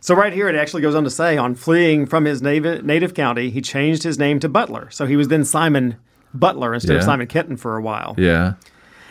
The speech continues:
Speaker 1: And by that alone was known among his new acquaintances.
Speaker 2: I'd go probably he-, I'd probably go ahead and change that <laughs> first name too.
Speaker 1: Yeah,
Speaker 2: Why
Speaker 1: you know
Speaker 2: keep
Speaker 1: what? You
Speaker 2: it?
Speaker 1: kept the first
Speaker 2: Why?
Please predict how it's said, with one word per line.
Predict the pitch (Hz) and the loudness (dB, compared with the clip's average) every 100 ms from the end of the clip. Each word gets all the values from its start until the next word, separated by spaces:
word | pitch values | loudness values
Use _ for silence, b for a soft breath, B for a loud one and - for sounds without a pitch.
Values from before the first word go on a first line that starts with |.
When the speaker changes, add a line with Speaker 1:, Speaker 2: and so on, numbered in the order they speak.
| b | b
Speaker 1:
And | 147 | 2
by | 147 | 2
that | 143 170 | 2 2
alone | 214 214 170 143 147 | 4 4 4 2 0
was | 139 131 | -2 -2
known | 135 147 175 - - - | -2 0 -2 -6 -12 -6
among | 131 123 127 | -4 -2 -2
his | 143 135 | -4 -4
new | 120 113 | -4 -6
acquaintances. | 113 165 220 117 - - - - _ _ _ b b b | -6 -6 -4 -8 -12 -12 -14 -16 _ _ _ b b b
Speaker 2:
I'd | 127 - | -4 4
go | 190 | 4
probably | - - 120 113 | 6 4 6 6
he-, | 107 - 110 110 104 | 4 2 -2 -2 -4
I'd | - 107 107 - | 2 2 0 -6
probably | - 151 156 127 | 0 2 4 4
go | 113 | 6
ahead | 101 107 | 6 4
and | 90 | 2
change | - 98 - | 2 2 2
that | - | -2
<laughs> | - | 2
first | 110 - - | 0 2 -4
name | - 127 - | 0 0 0
too. | - - 87 85 - B B B B B | -4 2 2 2 -4 B B B B B
Speaker 1:
Yeah, | - | 4
Speaker 2:
Why | 294 | 6
Speaker 1:
you | 311 | 4
know | - | 4
Speaker 2:
keep | - | 4
Speaker 1:
what? | 107 | 4
You | |
Speaker 2:
it? | 98 - | 0 0
Speaker 1:
kept | 254 139 | -4 2
the | |
first | 123 | 4
Speaker 2:
Why? | 156 165 120 | 6 6 4